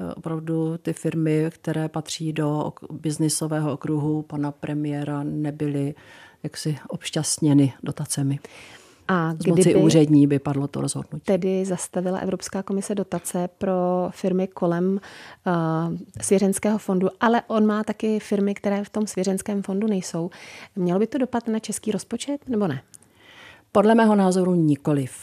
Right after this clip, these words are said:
Speaker 1: Slyšela jsem hodně alarmujících názorů a zpráv, že bychom přišli jako Česko o peníze, ale takhle to nefunguje.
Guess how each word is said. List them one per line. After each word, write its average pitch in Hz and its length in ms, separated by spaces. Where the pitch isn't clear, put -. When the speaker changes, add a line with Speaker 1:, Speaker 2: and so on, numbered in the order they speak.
Speaker 1:
Slyšela 202 460
jsem 208 160
hodně 180 260
alarmujících 170 720
názorů 190 800
a 185 120
zpráv, 165 520
že 165 240
bychom 170 520
přišli 175 360
jako 175 180
Česko - 380
o - 60
peníze, 151 540
ale 165 240
takhle 170 260
to 180 100
nefunguje. 165 540